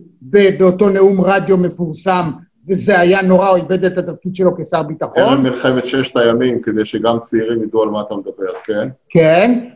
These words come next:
Speaker 1: זאת אומרת, לא, אוקיי, וג-, וגם,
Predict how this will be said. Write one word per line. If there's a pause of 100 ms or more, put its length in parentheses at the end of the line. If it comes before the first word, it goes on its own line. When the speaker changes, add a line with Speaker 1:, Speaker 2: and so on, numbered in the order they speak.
Speaker 1:
זאת
אומרת,
לא, (300)
אוקיי, (220)
וג-, (320)
וגם,